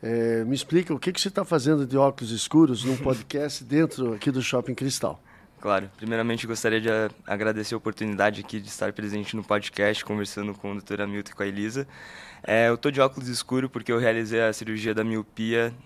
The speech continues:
Speaker 2: é, na quarta-feira e os resultados foram surpreendentes. Mesmo depois de dois dias, eu já co-,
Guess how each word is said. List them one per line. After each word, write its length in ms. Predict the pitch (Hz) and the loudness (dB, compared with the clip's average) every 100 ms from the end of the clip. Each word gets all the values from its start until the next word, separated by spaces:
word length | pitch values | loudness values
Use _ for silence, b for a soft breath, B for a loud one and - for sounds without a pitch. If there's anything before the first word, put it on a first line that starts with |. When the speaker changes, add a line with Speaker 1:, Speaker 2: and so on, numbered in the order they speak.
| - | -6
Speaker 2:
é, 400 | 101 101 101 101 | -2 0 0 -2
na 160 | 101 | -2
quarta-feira 680 | - 110 107 - 104 120 139 B B B B | 2 2 0 -2 -2 0 -2 B B B B
e 60 | 104 | -6
os 80 | |
resultados 560 | 110 107 110 110 110 - | -4 -2 4 4 4 -2
foram 400 | - 113 113 113 | -2 -2 0 -4
surpreendentes. 880 | - 117 123 113 104 104 113 113 - | -6 -10 -4 -2 0 0 0 -6 -8
Mesmo 340 | 104 107 117 110 | -4 -2 -2 -2
depois 300 | 107 107 107 | -2 -2 -4
de 60 | |
dois 220 | 104 107 101 | -2 -4 -2
dias, 220 | 107 101 | -4 -4
eu 60 | |
já 120 | 101 101 | -4 -4
co-, 180 | 104 | -6